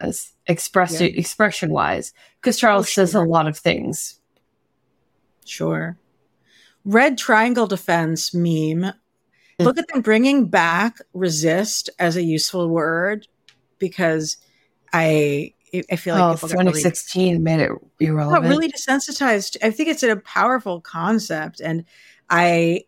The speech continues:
Speaker 2: it's unfortunate that people, I, I think, get kind of bored of the notion of using that term. So I'm like, "Yeah, bring it back."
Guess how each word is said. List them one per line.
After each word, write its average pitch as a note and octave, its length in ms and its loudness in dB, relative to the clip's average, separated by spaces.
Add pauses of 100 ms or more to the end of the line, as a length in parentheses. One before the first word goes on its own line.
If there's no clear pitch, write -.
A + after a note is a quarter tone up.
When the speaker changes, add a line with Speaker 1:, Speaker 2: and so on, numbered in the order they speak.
Speaker 2:
it's G3 160 0
unfortunate G#3 580 -2
that D#3 140 -6
people, E3 420 -4
I, D#3+ 220 -2
I F3 140 0
think, D#3 240 -6
get - 180 -12
kind D#3+ 160 -4
of D3 140 -8
bored D#3+ 260 -2
of D#3 100 -8
the D3 100 -6
notion C#3+ 540 -2
of C#3+ 120 -8
using D#3+ 320 -6
that - 160 -8
term. E3 360 -4
So D#3+ 160 -4
I'm F3 120 -2
like, D#3+ 240 -4
"Yeah, A#3 220 2
bring A3+ 200 0
it A3 120 -2
back." - 380 -6